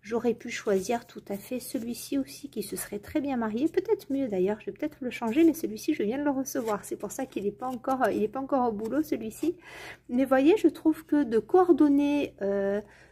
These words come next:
son aimant, euh, à aiguille à la broderie, ça peut paraître superficiel, ça peut paraître accessoire. Pour moi, ça fait partie du processus créatif. On est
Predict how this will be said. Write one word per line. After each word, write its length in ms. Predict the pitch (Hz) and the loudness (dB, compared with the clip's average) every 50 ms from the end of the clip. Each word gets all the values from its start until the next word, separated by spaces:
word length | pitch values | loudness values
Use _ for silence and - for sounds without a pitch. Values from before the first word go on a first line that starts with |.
| _ - | _ -18
son 300 | - - - 311 311 311 | -8 -2 2 4 6 6
aimant, 600 | 311 294 285 277 285 285 285 285 277 277 - - _ - | 6 6 4 4 4 4 2 2 2 -2 -4 -10 _ -2
euh, 260 | 220 208 208 208 - - | 0 0 0 0 0 0
à 140 | - 247 247 | 2 2 2
aiguille 420 | 254 220 208 202 240 262 247 247 - - | 2 0 -4 -4 -2 -2 -2 -2 -2 -2
à 80 | 269 277 | 0 2
la 140 | 269 254 | 2 2
broderie, 500 | 220 202 185 208 208 180 190 226 302 349 427 330 | 2 0 0 -2 -2 -2 4 6 6 8 8 6
ça 220 | - - - 285 | 2 0 -2 -2
peut 180 | 285 - 349 320 | 2 4 4 4
paraître 560 | 330 320 277 254 240 247 240 - - - - | 6 4 2 2 0 -2 -2 -4 -6 -14 -20
superficiel, 840 | - - - - 170 156 - - - - - - 202 208 262 320 320 | -20 -20 -18 -16 -16 -16 -18 -18 -20 -16 -10 -6 -4 -2 0 0 0
ça 160 | - - 202 175 | 0 -2 -6 -4
peut 160 | - - - | -4 -4 -4
paraître 400 | - 185 160 - - - - _ - | -4 -4 -6 -6 -6 -10 -14 _ -20
accessoire. 800 | - - - - - 151 - - - - 180 220 262 277 349 349 - - - - - - - - - _ _ _ _ _ _ _ _ | -20 -18 -16 -14 -12 -12 -12 -12 -12 -6 -2 -2 0 0 -2 -4 -6 -10 -20 -18 -18 -20 -20 -20 -20 _ _ _ _ _ _ _ _
Pour 240 | - 359 349 359 359 | 4 4 6 8 8
moi, 320 | 302 269 247 247 294 370 | 8 8 8 6 4 4
ça 160 | 392 - - 262 | 2 -2 -6 -6
fait 180 | - - 339 | -4 -4 -4
partie 340 | 349 - 269 - - - 311 | -2 -4 -8 -6 -4 -2 -2
du 100 | 302 277 | -2 -2
processus 600 | - - - 240 220 - 247 233 - 285 285 - | -4 -4 -6 -6 -6 -6 -6 -4 -4 -4 -4 -6
créatif. 800 | - - - 294 247 214 - - - - 160 151 - - - - _ _ - - - _ _ _ | -4 -2 0 2 2 2 0 -6 -12 -12 -10 -10 -12 -14 -16 -18 _ _ -20 -20 -20 _ _ _
On 240 | - 233 233 226 233 | -8 -4 -2 0 0
est 280 | 254 262 285 285 285 | 2 2 2 0 -2